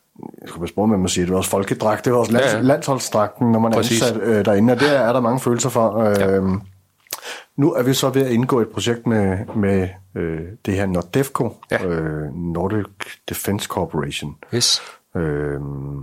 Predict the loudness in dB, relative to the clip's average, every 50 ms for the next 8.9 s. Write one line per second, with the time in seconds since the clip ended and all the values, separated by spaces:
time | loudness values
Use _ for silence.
0 | -12 -14 -14 -10 -4 -2 0 0 0 -2 -4 -6 -4 -2 -2 -2 0 0 0 0
1 | 0 0 -2 -4 -4 -2 -2 0 0 0 -2 -4 -6 _ -2 0 2 2 2 4
2 | 4 4 2 2 0 0 0 2 4 4 4 2 2 2 2 2 2 4 4 4
3 | 4 4 2 2 2 2 2 2 2 2 2 2 0 0 0 -2 -4 -4 -4 -4
4 | -6 -4 -2 0 2 2 4 2 2 2 2 2 2 2 0 0 0 0 2 4
5 | 4 6 4 4 4 2 2 2 0 0 0 -2 -2 -2 -2 -2 -2 -2 0 0
6 | 0 2 2 2 0 0 0 -2 0 -2 0 2 2 0 0 0 0 0 0 2
7 | 2 2 2 0 -2 -4 -4 -2 -2 0 0 0 0 0 -2 -4 -4 -6 -4 -2
8 | -2 -2 -2 -2 -2 0 0 0 0 0 0 2 2 2 0 0 -2